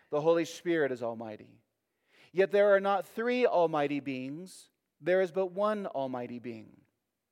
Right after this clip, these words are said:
Thus the Father is God, the Son is God, the Holy Spirit is God. Yet there are not three gods. There is but one God. Thus the Father is Lord, the Son is Lord,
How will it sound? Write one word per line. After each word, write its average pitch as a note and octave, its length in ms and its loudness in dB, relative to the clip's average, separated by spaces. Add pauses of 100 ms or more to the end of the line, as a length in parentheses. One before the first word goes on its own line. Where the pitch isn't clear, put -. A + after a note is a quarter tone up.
(320)
Thus E3 240 6
the F#3 120 0
Father G3+ 480 6
is C#3 160 -2
God, C3+ 420 -2 (400)
the F3+ 120 2
Son G3 340 0
is D#3+ 160 -4
God, B2+ 440 -4 (280)
the E3 100 2
Holy F3 240 2
Spirit G3 440 0
is B2+ 160 -4
God. B2+ 440 -2 (540)
Yet G3 220 4
there G3+ 140 6
are G3 60 6
not G3+ 360 -2
three E3 200 -6
gods. C#3 600 -2 (300)
There F3+ 180 2
is F3+ 100 0
but F#3 180 0
one G3 280 -2
God. A2 380 -4 (920)
Thus F#3 220 8
the G3+ 120 0
Father G3+ 500 4
is C3 180 -2
Lord, C3 440 -6 (260)
the F3+ 100 -2
Son G3 300 0
is D3 200 -4
Lord, C3+ 400 -4